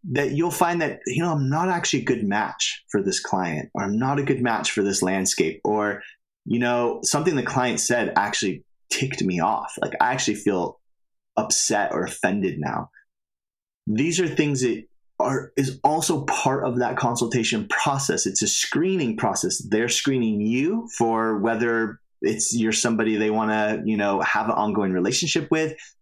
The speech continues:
And you're also screening them for the same thing. Do you wanna have an ongoing relationship with this person or these people or this community? <clears throat> So understand what it is you want to achieve and be ready to throw it out the window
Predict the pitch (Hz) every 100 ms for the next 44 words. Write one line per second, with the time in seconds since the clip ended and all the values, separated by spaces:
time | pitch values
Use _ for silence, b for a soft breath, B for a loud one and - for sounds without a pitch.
0 | _ _ _ - 117 131 170 139 151 -
1 | 151 143 120 110 190 156 117 113 - 139
2 | 139 131 131 123 110 160 76 90 - 110
3 | 120 123 120 113 110 101 107 107 101 90
4 | 95 - 98 80 - - 185 185 185 -
5 | _ - 123 - 110 92 90 85 - 110
6 | 101 95 90 - - 104 101 95 82 -
7 | - - - - - 123 110 - - _
8 | _ _ _ _ _ _ _ _ - 123
9 | 139 143 151 139 127 123 113 117 113 104
10 | 98 - 208 117 110 131 113 123 127 107
11 | - 120 123 117 127 123 131 143 147 117
12 | 107